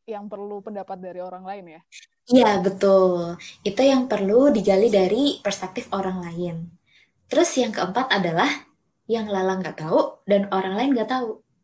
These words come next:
Speaker 2: gitu. Itu
Speaker 1: Nah, itu
Speaker 2: a-
Speaker 1: yang terakhir gimana?
Speaker 2: Itu yang susah. Itu, itu P R yang harus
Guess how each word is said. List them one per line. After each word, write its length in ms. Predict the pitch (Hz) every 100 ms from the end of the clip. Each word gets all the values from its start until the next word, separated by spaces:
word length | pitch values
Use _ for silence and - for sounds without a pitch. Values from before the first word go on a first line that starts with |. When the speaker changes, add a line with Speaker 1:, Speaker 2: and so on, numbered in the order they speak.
| - -
Speaker 2:
gitu. 680 | 190 190 185 175 170 170 175 _ _ _ -
Itu 200 | 208 208
Speaker 1:
Nah, 160 | 240 302
itu 120 | 214
Speaker 2:
a- 40 |
Speaker 1:
yang 180 | 285 277 262 _ _ -
terakhir 340 | 254 262 311 277
gimana? 260 | 208 196 262
Speaker 2:
Itu 140 | 285 403
yang 140 | 349
susah. 340 | 294 285 226 - 180 - -
Itu, 280 | 285 285 403 - -
itu 280 | 247 247 320 320 - _ -
P 40 |
R 360 | 247 - 233 240
yang 160 | 240 233
harus 480 | 226 208 254 -